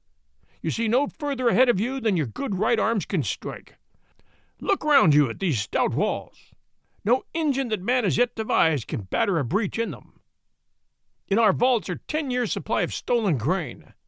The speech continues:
Our cellars are full of rich red wine, not of our vintage, but for our drinking. Here in our court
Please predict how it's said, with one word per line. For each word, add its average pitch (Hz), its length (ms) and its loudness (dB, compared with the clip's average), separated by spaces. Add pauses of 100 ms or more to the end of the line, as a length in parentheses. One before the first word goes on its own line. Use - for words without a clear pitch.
(540)
Our 165 140 0
cellars 226 480 0
are 160 60 0
full 202 180 -2
of 123 160 -4
rich 226 240 -6
red 226 200 0
wine, 156 520 -4 (540)
not 262 200 2
of 190 80 0
our 226 140 2
vintage, 202 600 -6 (300)
but - 160 -10
for 190 160 0
our 247 140 2
drinking. 131 560 -2 (760)
Here 320 240 2
in 262 80 4
our 226 140 4
court 214 300 -4